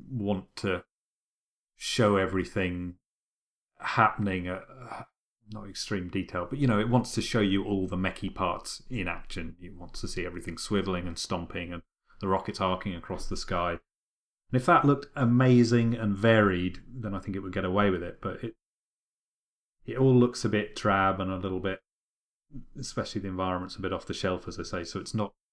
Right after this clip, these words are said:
I don't find it exciting enough to see to compensate for the, the time involved. Uh, but a lot of people are loving it, which is great.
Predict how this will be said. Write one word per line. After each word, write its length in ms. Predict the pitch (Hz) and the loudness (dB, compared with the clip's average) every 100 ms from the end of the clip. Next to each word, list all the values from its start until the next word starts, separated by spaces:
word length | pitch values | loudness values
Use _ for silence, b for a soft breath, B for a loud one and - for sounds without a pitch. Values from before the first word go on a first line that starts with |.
| _ - | _ -6
I 60 | 104 | -2
don't 160 | 104 | 0
find 160 | - 101 | 2 0
it 100 | 98 | 0
exciting 560 | 92 - 104 92 98 | -4 0 2 0 -2
enough 300 | 92 90 - - | -2 -4 -6 -12
to 100 | - | -6
see 360 | - 90 82 - _ _ - | -2 -2 -4 -10 _ _ -10
to 60 | |
compensate 640 | - 92 82 80 90 82 - | -6 -6 -6 -6 -6 -6 -8
for 340 | - 87 85 - | -10 -8 -6 -4
the, 180 | 87 92 | -4 -6
the 80 | 87 | -8
time 260 | 92 87 | -6 -6
involved. 420 | 85 95 90 85 - _ _ _ _ _ _ _ _ _ _ _ _ _ _ _ _ - - _ _ | -4 -4 -4 -4 -12 _ _ _ _ _ _ _ _ _ _ _ _ _ _ _ _ -14 -14 _ _
Uh, 420 | 160 95 87 87 87 _ _ _ _ _ - | -10 -8 -8 -12 -14 _ _ _ _ _ 2
but 80 | 147 | 4
a 20 | |
lot 160 | 151 156 | 6 4
of 80 | |
people 200 | 151 143 | 4 4
are 40 | 135 | 6
loving 280 | 139 110 90 | 6 4 0
it, 120 | - | 0
which 200 | 110 - | 4 6
is 100 | 98 | 4
great. 300 | 98 85 | 0 0